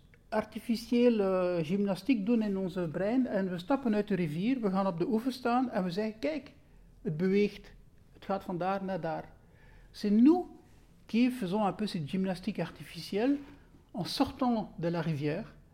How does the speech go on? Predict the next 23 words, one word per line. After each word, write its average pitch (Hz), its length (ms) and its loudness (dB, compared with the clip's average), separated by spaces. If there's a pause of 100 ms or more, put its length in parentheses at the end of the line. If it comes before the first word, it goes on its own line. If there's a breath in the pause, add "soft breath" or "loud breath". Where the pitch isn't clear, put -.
(140)
en, 185 180 -4 (200)
en 190 100 0
étant 185 280 -2
sur 190 200 -2
la 170 120 2
berge 240 420 2 (320 loud breath)
et 180 120 0
en 180 80 -2
disant, « 185 540 -2 (360)
Voilà, 180 440 0
ça 208 140 -2
bouge. 175 420 -2 (640)
C'est, - 320 -12
c'est - 180 -6
là, 208 280 -2
l'eau 214 220 4
était 202 180 -2
là 254 440 -2
et 190 140 -2
maintenant 190 300 0
elle 220 100 2
est 214 60 4
là. » 180 200 0